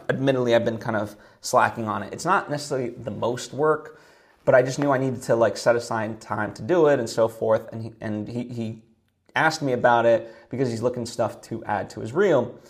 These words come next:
And I was like, "Okay, you know what? I haven't done anything with it, but this is a good kick in the ass that I need. So let me start to work on it." And so this past week, you know, I, I put aside time to just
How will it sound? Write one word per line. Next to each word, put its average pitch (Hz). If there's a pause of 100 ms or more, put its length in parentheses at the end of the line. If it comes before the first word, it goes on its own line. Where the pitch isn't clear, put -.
(1040)
And 117
I 127
was 123
like, 123
"Okay, 120
you 123
know 120
what? 127
I 110
haven't 127
done 135
anything 120
with 113
it, 117
but 120
this 120
is 113
a 113
good 120
kick -
in 117
the 110
ass 107
that 104
I 104
need. 120 (200)
So 110
let 120
me 117
start -
to 95 (100)
work 110
on 92
it." - (240)
And 101
so 107
this 113
past -
week, 120 (1080)
you 135
know, 95
I, -
I -
put -
aside 107
time 101
to -
just 98